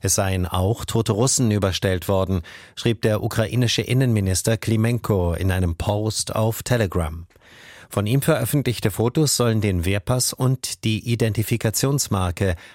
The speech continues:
eines toten russischen Soldaten zeigen, der an die Ukraine übergeben worden sei.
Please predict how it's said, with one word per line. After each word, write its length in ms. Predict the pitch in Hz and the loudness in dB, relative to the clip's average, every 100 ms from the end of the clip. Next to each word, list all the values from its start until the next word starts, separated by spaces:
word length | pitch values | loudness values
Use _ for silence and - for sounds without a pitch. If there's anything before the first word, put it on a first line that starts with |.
| - | -6
eines 320 | 110 101 - | 0 0 0
toten 480 | - 104 101 113 123 | -2 -2 0 2 2
russischen 680 | 95 113 - 107 - 90 82 | 2 0 0 0 0 0 0
Soldaten 640 | 85 82 85 85 90 85 | -2 -2 -2 -2 -2 0
zeigen, 440 | - 92 85 85 - - - | 0 -2 -2 -4 -6 -20 -8
der 140 | 90 80 | -6 -4
an 120 | 82 | -4
die 100 | 82 | -2
Ukraine 560 | 98 - 101 - 117 101 | -4 -2 -2 0 0 2
übergeben 600 | 92 90 82 85 80 78 | 0 -2 -2 -2 -2 -2
worden 320 | 80 85 78 | -2 -2 0
sei. 280 | 92 80 | -2 -4